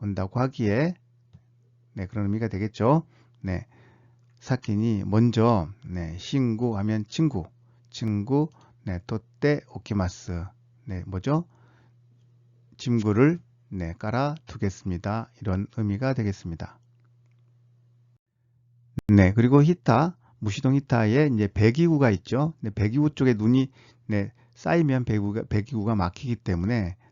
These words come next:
네, 확인을 하면서, 네, 에프에프 히타 노 시타와, 네, 히타의 아래는, 네, 다이조부 데스네. 괜찮네요. 괜찮습니다.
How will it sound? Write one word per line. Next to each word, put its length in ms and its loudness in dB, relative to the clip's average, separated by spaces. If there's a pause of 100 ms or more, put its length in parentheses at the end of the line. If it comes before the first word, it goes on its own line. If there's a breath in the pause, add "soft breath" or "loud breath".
네, 100 -8
확인을 380 0
하면서, 640 0 (360 loud breath)
네, 220 -2
에프에프 640 -2
히타 500 -2
노 180 0
시타와, 680 -4 (720 soft breath)
네, 240 -2 (380)
히타의 460 -2
아래는, 580 0
네, 200 -6
다이조부 400 -4
데스네. 720 -6
괜찮네요. 840 -4
괜찮습니다. 880 -4